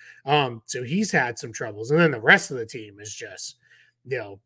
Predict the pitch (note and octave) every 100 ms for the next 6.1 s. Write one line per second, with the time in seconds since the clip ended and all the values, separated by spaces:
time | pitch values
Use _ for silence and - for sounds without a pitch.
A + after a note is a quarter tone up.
0 | _ - C3+ A2+ C#3 D#3+ B2 B2+ B2+ A2
1 | B2+ C3 B2+ D3+ D3 C#3 C3+ C3+ C#3 A#2
2 | A#2 E3+ E3+ A#2+ A2+ A2 A#2+ A#2+ G#2+ _
3 | F3 F#3 E3+ A#2 A2 A2 G#2 G2+ G2 -
4 | A#2 G#2 F#2+ G2+ _ - - _ - -
5 | _ B2+ B2 C3+ B2 B2 A#2 - A2 G#2